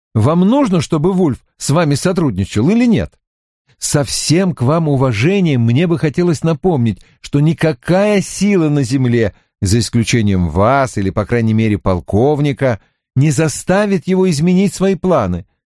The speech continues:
Поэтому вы должны сами поговорить с ним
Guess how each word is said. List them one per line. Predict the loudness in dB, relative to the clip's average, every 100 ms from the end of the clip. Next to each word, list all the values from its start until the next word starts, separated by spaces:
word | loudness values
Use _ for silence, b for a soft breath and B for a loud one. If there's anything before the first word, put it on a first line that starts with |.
| _ -2
Поэтому | -2 0 0 0
вы | 0 0
должны | 0 0 0 -2
сами | -2 -2 0 2 0 0 0 -2 _ _ _ -6
поговорить | 0 2 2 2 0 -2
с | 0
ним | 0 -2